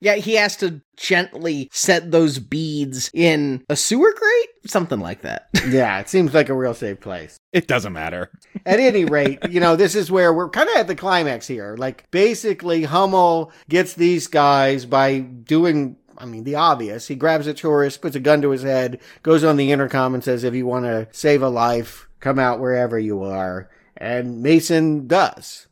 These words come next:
Speaker 2: You know, he's broken out of a jail cell before. What does it matter that they're gonna stick him in one now?
Speaker 3: We are to believe that he has looked into the eyes of Hummel and knows he's not a killer. Like, I feel like he has figured him out by this point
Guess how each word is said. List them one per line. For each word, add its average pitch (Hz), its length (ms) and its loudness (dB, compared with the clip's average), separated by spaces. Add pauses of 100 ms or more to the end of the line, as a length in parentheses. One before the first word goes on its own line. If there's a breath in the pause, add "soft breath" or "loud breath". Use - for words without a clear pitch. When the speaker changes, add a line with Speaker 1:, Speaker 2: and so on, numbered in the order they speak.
(140)
Speaker 2:
You 147 160 -12
know, 131 160 -8
he's 160 220 -4
broken 185 420 0
out 165 180 2
of 156 120 6
a 143 260 4 (260 soft breath)
jail 151 280 2
cell 143 240 4
before. 135 440 0
What 143 200 4
does 135 160 -2
it 127 100 0
matter 131 340 0
that 120 160 -2
they're 123 100 -2
gonna 117 160 -4
stick - 280 0
him 117 140 2
in 113 160 0
one 104 160 0
now? 98 420 -2
Speaker 3:
We 185 220 -2
are 196 100 4
to 196 80 -2
believe 208 440 -8
that 185 180 0
he 185 240 -8
has 131 200 -4
looked 113 320 -12
into 143 140 -8
the 139 200 -4
eyes 151 360 0
of 139 120 -10
Hummel 147 540 -2 (120)
and 113 160 -2
knows 127 300 0
he's 120 200 -8
not 120 160 -2
a 113 60 -6
killer. 98 440 -4
Like, 92 280 -8
I 123 160 0
feel 151 200 -2
like 143 180 0
he 139 100 -4
has 117 120 -4
figured 151 300 -4
him 139 120 -4
out 143 260 0
by 147 100 -2
this 139 200 -2
point 135 520 -4